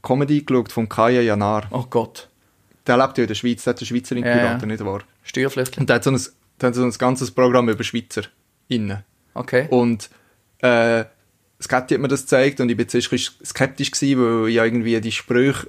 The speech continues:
Speaker 1: über meine Sprache und über Schweizer sein, habe ich langsam satt, nachdem ich jetzt ein halbes Jahr im Panther
Speaker 2: Ja.
Speaker 1: arbeite und jedes Mal mir irgendetwas muss anhören.
Speaker 2: Am Anfang bist du noch mega stolz gewesen drauf.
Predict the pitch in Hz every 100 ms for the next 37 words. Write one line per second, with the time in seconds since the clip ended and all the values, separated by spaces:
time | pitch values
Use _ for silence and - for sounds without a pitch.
0 | - 127 120 117 113 110 - 117 113 135
1 | 151 - - 120 120 110 - 101 113 113
2 | 113 - 123 - 139 - 139 139 123 113
3 | 117 117 117 107 120 156 - - 139 127
4 | 127 127 131 127 131 127 127 - 127 131
5 | - 127 127 135 131 127 135 131 127 101
6 | 117 123 127 127 123 123 117 123 127 120
7 | 123 127 127 123 117 120 131 127 131 135
8 | 160 202 156 151 131 139 190 226 - 156
9 | 202 - 220 214 180 208